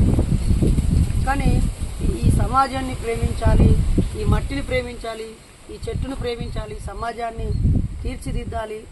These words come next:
మన పాత్ర మనం ఒక గొప్ప పాత్ర పోషించాలనే చైతన్యాన్ని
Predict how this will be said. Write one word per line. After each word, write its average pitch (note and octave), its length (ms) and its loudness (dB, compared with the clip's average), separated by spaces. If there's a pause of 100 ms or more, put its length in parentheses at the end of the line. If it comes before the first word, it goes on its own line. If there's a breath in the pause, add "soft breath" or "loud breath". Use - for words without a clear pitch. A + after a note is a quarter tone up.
మన G3 200 -12
పాత్ర A#3 380 -2
మనం A#3 220 2
ఒక G3+ 220 -10
గొప్ప - 600 2
పాత్ర A#3 220 -8 (140)
పోషించాలనే - 640 2
చైతన్యాన్ని - 720 0